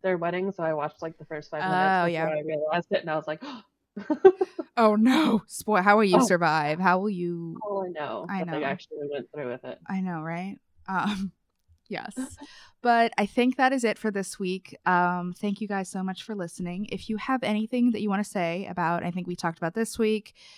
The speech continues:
Speaker 2: if you have any suggestions for things that you would like us to watch in the future, please give us
Speaker 1: Mm-hmm.
Speaker 2: an email at T V literate at gmail dot com.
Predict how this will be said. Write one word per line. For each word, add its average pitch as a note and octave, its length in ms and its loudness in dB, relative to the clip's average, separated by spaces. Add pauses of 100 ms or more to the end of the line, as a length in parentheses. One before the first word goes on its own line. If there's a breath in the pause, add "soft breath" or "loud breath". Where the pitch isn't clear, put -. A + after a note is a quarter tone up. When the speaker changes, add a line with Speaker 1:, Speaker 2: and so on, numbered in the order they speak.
(140 loud breath)
Speaker 2:
if - 60 -20
you F#3 80 4
have E3+ 320 2
any D#3+ 420 -6
suggestions F#3 840 -4
for F#3 100 -4
things E3+ 240 -4
that - 140 -6
you D#3+ 60 -4
would D#3 120 -4
like D3+ 160 -6
us E3+ 140 -8
to - 100 -8
watch D#3+ 320 -4
in F#3 120 -6
the E3+ 60 -6
future, C#4 520 -6 (440 soft breath)
please B3 420 -4
give F3+ 140 -2
us E3+ 100 -4
Speaker 1:
Mm-hmm. F3+ 120 -6
Speaker 2:
an - 0 -
email E3 540 -2
at F3+ 240 -6
T F#3+ 160 -6
V F3 100 -2
literate E3 420 -4
at F3 320 -6
gmail D#3+ 440 -8
dot D3+ 280 -6
com. F3+ 440 -8